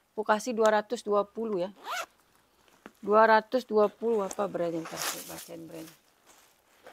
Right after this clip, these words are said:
Banyak kayak murce-murce, Kak. Tenang aja, Kak. Brandnya Gili. Eh.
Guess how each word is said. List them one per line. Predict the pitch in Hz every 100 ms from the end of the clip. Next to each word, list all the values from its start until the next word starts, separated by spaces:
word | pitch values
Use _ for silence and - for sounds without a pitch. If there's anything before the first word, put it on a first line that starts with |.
| - -
Banyak | 220 285 269
kayak | 247 226
murce-murce, | 208 - 208 202 185 196
Kak. | 190 -
Tenang | 180 185
aja, | 185 185
Kak. | 185 - _ _ - _ _ _ _ _ _
Brandnya | - 214 247 294
Gili. | 240 269 269 302 269 214
Eh. | - 240